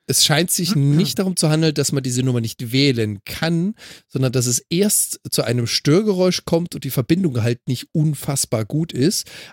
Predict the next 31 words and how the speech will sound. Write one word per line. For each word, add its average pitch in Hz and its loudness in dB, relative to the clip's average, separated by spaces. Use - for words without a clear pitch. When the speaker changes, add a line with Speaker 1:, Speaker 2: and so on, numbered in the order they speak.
Speaker 1:
Aber 135 0
ein 131 4
Notruf 202 2
über 143 -2
eins 147 -2
eins 151 0
zwei 143 0
kann 139 -2
jederzeit 151 0
durchgeführt 110 -4
werden. 104 -8
Die - 4
Speaker 2:
Mhm. 165 4
Speaker 1:
Verbindung 196 2
ist - 0
sichergestellt. - -2
Speaker 2:
Ja, 143 0
in 139 0
manchen 170 0
Orten 160 -2
aber 127 -2
nicht. - -4
Da, 135 2
also 147 -2
wurde 160 2
in 165 4
Ra-, 151 2
im 151 2
Radio 175 2
noch 151 0
gesagt, 160 -6